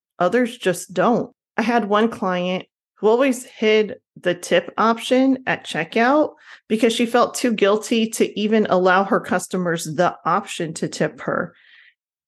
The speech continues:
She thought that it made her look greedy.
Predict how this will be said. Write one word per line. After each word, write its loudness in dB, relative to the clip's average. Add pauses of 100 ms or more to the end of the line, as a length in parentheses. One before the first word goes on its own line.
(200)
She 0
thought 0
that 2
it 2
made 0
her 2
look 0
greedy. -6